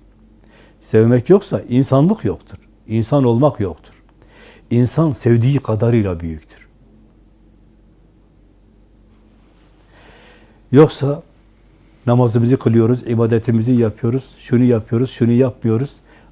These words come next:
Aşk yok, muhabbet yok. Yavan, içi boş bir hayat, içi boş bir iman, içi boş bir ibadet, içi boş bir kulluk. Evet,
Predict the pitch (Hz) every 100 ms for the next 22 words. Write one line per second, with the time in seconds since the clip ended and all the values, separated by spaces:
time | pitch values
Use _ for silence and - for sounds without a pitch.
0 | - 131 - 120 123 - - 104 113 113
1 | 123 104 104 - - _ _ _ _ _
2 | _ _ _ 107 117 123 151 98 - _
3 | _ _ _ _ _ - _ _ _ _
4 | _ _ _ _ - 117 160 123 165 160
5 | - 90 - _ _ _ - - 95 92
6 | - - _ _ _ _ _ - 107 170
7 | 131 143 180 131 160 127 110 120 104 -
8 | _ - 110 - 131 127 151 113 127 117
9 | 107 107 113 110 - _ _ _ _ _
10 | _ _ _ _ - 117 175 143 190 156
11 | 127 107 - 120 120 - - _ _ _
12 | _ _ _ _ _ _ _ _ _ _
13 | - -